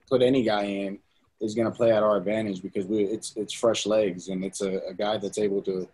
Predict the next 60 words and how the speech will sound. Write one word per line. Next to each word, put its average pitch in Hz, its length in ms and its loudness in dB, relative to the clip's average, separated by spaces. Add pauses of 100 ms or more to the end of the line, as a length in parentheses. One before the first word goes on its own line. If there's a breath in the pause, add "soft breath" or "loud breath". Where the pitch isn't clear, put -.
(340)
to 107 120 -6
go 104 160 2
out 104 200 0
there 107 260 0
and 90 240 -6
play 104 220 0
at 101 100 2
a, 95 100 0
play 107 240 -2
with 101 140 2
a 95 40 0
hundred 107 180 -4
percent 104 280 -6 (220)
effort 127 380 0
and 101 100 -2
not 101 100 -2
have 104 120 -4
to 101 80 -2
worry 104 180 2
about 101 260 0
being 101 200 -2
tired 110 400 2
and, 104 140 -6 (500)
and 98 100 -4
all 104 160 4
that 104 240 2
kind 104 220 -4
of, 101 220 -2
all 104 120 2
that 104 180 0
kind 104 120 -4
of 98 80 -6
stuff. 110 340 0
But, 95 240 0 (500)
uh, 107 280 4
I - 100 -2
mean, 117 320 2
it, 143 140 0 (180)
I - 100 8
think 156 220 6
whether, 131 340 10
whether 127 300 10
you're 135 220 8
the 143 100 8
guy 127 160 8
in 135 300 4
or 120 80 6
whether 123 200 8
you're 123 180 6
the 117 60 2
guy 117 280 6
that's, - 460 -6 (200)
you 117 60 0
know, 113 100 4
support 117 380 6
your 104 100 0
teammates, 117 320 4
I 117 80 4
think 135 220 -2
we, 120 180 0